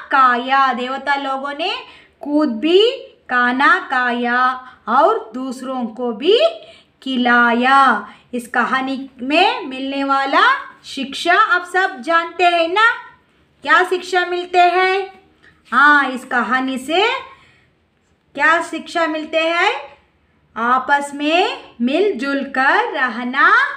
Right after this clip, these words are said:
चाहिए और झगड़ा करने से कुछ प्राप्त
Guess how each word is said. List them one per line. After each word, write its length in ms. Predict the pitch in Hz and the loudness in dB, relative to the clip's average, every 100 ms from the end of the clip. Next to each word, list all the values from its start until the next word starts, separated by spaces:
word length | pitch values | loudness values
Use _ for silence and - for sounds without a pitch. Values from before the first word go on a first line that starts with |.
| - - - | -14 -20 -8
चाहिए 1000 | 294 269 262 254 247 247 254 254 254 254 - | 0 2 2 0 -2 -2 -2 -4 -8 -14 -4
और 440 | 233 269 359 381 - _ 196 | 2 4 2 0 -8 _ -4
झगड़ा 480 | 233 226 233 262 | -2 0 2 2
करने 520 | 269 254 233 233 233 220 | 0 -2 -2 0 0 -2
से 420 | 226 254 320 466 - - _ _ _ - | -4 0 2 0 -4 -16 _ _ _ 2
कुछ 400 | 480 554 554 - - _ _ _ - | 2 4 -2 -10 -14 _ _ _ -6
प्राप्त 460 | 254 254 247 - | -2 0 -2 0